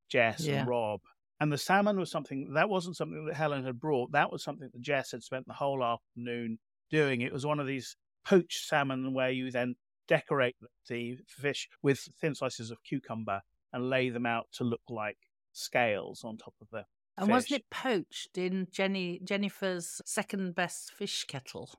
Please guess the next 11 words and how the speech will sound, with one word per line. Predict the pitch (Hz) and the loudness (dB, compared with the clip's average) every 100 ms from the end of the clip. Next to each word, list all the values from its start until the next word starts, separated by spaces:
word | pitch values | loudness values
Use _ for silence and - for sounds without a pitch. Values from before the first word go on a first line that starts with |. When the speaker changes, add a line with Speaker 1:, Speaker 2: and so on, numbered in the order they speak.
| _ _ - | _ _ 2
Speaker 1:
Yes, | 160 123 - | 4 4 -2
she'd | - 131 | -8 -4
borrowed | 139 151 147 123 | 0 2 0 -6
the | 127 | -10
fish | 131 - | -10 -8
kettle | 123 - | -8 -8
to | 110 - | -14 -8
do | 123 113 | -6 -6
the | 107 | -6
poaching. | - 117 - 113 98 _ _ - | -6 -6 -8 -14 -14 _ _ -6
And | 160 | -4